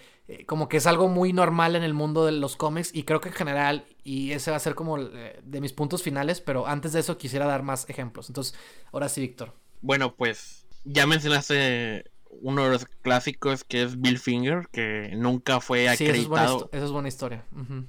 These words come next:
Speaker 1: Bueno,
Speaker 2: Nunca fue acreditado en vida, eh,
Speaker 1: Ajá.
Speaker 2: y murió siendo pobre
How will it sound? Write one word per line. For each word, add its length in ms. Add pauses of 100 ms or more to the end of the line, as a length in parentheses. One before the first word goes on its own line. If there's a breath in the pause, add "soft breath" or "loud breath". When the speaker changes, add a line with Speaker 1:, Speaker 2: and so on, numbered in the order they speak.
Speaker 1:
Bueno, 260
Speaker 2:
Nunca 200
fue 100
acreditado 500
en 140
vida, 440
eh, 380
Speaker 1:
Ajá. 140 (440)
Speaker 2:
y 140
murió 540
siendo 320
pobre 320